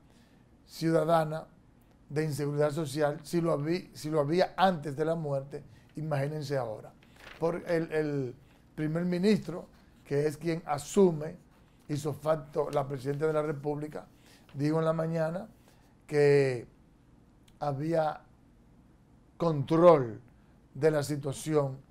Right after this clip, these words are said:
en Haití, pero nadie se lo cree. Debido a esta situación, eh, dantesca que está viviendo Haití, y todo el mundo sabe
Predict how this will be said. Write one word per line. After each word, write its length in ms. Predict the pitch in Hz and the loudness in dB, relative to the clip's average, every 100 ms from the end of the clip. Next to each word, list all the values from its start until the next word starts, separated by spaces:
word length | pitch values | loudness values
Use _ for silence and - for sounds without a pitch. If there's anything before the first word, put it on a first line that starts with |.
| - - | -20 -10
en 160 | 151 170 | -6 -4
Haití, 280 | 156 139 160 | -4 -4 -4
pero 200 | 147 139 | -2 -2
nadie 200 | 143 139 | -2 -4
se 100 | 123 | -6
lo 140 | 110 | -10
cree. 220 | - - - _ _ _ _ _ _ _ _ _ _ - - - - - - - - - - | -12 -20 -20 _ _ _ _ _ _ _ _ _ _ -20 -20 -20 -20 -20 -20 -20 -20 -20 -12
Debido 840 | 139 190 196 214 285 294 285 269 - | 2 6 6 4 2 6 6 4 0
a 140 | 196 | 2
esta 280 | 214 208 208 | 2 2 -2
situación, 1160 | - 196 180 175 - 175 190 185 175 165 160 160 - _ - _ - _ _ _ - - - | 0 -2 -2 -2 -2 0 2 4 2 0 -8 -12 -20 _ -20 _ -20 _ _ _ -20 -20 -10
eh, 640 | 143 127 120 123 123 120 - _ _ _ _ - - - - _ - - - _ - - | -6 -6 -6 -8 -12 -16 -20 _ _ _ _ -20 -20 -20 -20 _ -20 -20 -20 _ -20 -12
dantesca 800 | 135 113 107 165 139 - - - - _ - _ _ - _ _ - | -10 -10 -6 -6 -6 -10 -18 -20 -20 _ -20 _ _ -20 _ _ -16
que 80 | |
está 220 | 123 - 139 | -12 -6 -4
viviendo 360 | 147 147 143 | -4 -4 -4
Haití, 360 | 139 - 131 135 - - - - - - - - | -6 -8 -14 -16 -20 -20 -20 -20 -20 -20 -20 -12
y 100 | 143 | -12
todo 280 | - 151 156 | -4 -2 0
el 80 | 156 | -2
mundo 240 | 156 151 | -4 -6
sabe 420 | 143 143 139 185 | -2 -2 -2 -8